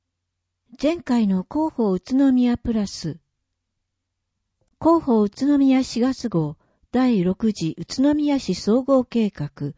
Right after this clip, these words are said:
改定基本計画、後期基本計画、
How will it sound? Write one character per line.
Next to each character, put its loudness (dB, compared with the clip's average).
改 0
定 0
基 -4
本 2
計 -2
画、 -10
後 0
期 -6
基 -2
本 0
計 -2
画、 -12